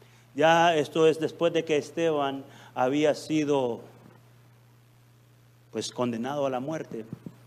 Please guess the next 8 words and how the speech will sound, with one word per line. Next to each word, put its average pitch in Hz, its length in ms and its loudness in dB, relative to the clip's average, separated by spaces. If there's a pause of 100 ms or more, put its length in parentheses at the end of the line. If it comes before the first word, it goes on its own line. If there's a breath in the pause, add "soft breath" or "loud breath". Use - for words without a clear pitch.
(840 loud breath)
Fíjese, 165 420 4
dice, 147 480 2 (1300 loud breath)
pero 147 200 8
Esteban, 190 540 6
lleno 202 360 8
del 175 160 4
Espíritu 202 580 2
Santo, 131 600 -4